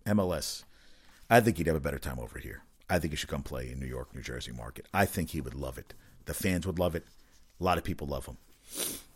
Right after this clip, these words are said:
And also, Darrelle Revis's pretrial hearing is pushed back to March fifteenth. It was originally scheduled for Thursday. He's been charged with four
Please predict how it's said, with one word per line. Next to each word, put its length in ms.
And 320
also, 600
Darrelle 260
Revis's 460
pretrial 680
hearing 280
is 100
pushed 340
back 200
to 100
March 280
fifteenth. 600
It 60
was 120
originally 360
scheduled 400
for 80
Thursday. 580
He's 160
been 120
charged 400
with 280
four 600